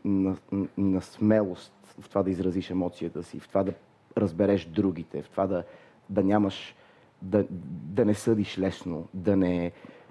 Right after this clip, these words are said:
да не, да не слагаш точка на, на, на възприятието си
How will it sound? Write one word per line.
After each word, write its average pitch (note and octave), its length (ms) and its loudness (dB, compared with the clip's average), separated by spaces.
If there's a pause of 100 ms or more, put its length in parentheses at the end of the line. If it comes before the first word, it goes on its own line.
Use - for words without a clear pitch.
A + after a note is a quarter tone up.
(180)
да G2 220 2
не, G2+ 120 2 (580)
да G2 120 2
не G2 80 2
слагаш G#2 320 0
точка - 560 -2 (420)
на, F2 500 -2
на, E2+ 340 -4 (1500)
на G2 100 0
възприятието F#2 720 0
си - 180 -20